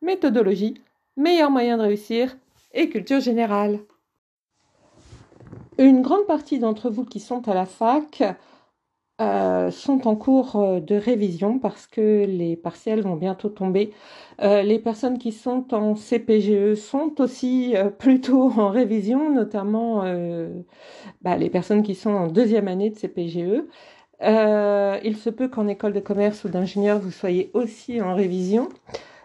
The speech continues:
Et donc, euh, et donc, ça fait beaucoup de monde en révision, tout ça.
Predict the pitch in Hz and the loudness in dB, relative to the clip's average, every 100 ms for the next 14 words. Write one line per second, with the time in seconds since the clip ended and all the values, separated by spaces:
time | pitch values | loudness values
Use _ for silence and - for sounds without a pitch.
0 | - 214 220 196 262 262 262 240 196 185 | -4 2 2 4 2 2 0 0 2 0
1 | 180 208 226 247 202 185 254 - 233 247 | -2 -2 -4 -4 -4 -2 -2 4 6 6
2 | 254 247 202 196 202 185 202 302 190 180 | 4 2 0 -2 -2 -4 -4 -6 -8 -4
3 | 202 247 330 | -2 0 -2